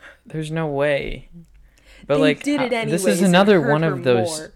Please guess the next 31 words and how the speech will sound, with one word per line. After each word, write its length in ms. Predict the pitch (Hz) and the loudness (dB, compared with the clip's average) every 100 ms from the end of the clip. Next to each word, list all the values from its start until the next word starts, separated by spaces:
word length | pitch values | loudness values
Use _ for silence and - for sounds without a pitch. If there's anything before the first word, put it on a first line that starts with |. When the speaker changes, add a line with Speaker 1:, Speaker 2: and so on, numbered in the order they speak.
| _ - | _ -14
Speaker 1:
this 180 | 143 165 | -10 -8
is 120 | 156 | -6
another 300 | 143 147 139 | -2 -2 -2
one 140 | 139 | -2
of 80 | 127 | -4
his 180 | 113 - | -6 -6
things 360 | 160 180 131 | -8 -6 -6
where 120 | 110 107 | -2 -2
he's 240 | 107 98 | -2 0
like, 240 | 110 104 - - - - _ _ - _ - - - - - | 0 0 -6 -20 -20 -20 _ _ -20 _ -20 -20 -20 -20 -12
"Oh, 280 | 117 110 104 | -6 -4 -4
I'll 200 | - 113 | -4 -6
just 320 | 110 107 - | -6 -10 -12
confess 500 | - - 113 117 113 117 | -18 -14 -6 -4 -4 -4
with 80 | |
all 120 | 110 104 | -4 -4
the 60 | |
details 520 | 101 113 117 113 104 - | -4 -6 -6 -6 -6 -6
so 160 | 101 | -10
she 200 | 101 - | -10 -8
doesn't 280 | 120 113 104 | -6 -6 -8
have 300 | 117 113 110 | -8 -8 -8
to, 140 | - - _ _ _ | -12 -16 _ _ _
to 80 | - | -14
do 220 | 110 123 | -8 -6
anything." 540 | 127 107 - 107 104 98 | -6 -8 -8 -10 -8 -12
And 140 | 101 117 | -14 -14
it's 160 | - | -12
like, 280 | 113 104 - _ _ _ _ _ _ _ _ _ _ _ - | -10 -10 -12 _ _ _ _ _ _ _ _ _ _ _ -10
dude, 280 | 117 110 101 | -6 -6 -6
you're 520 | 110 113 107 95 | -6 -4 -4 -6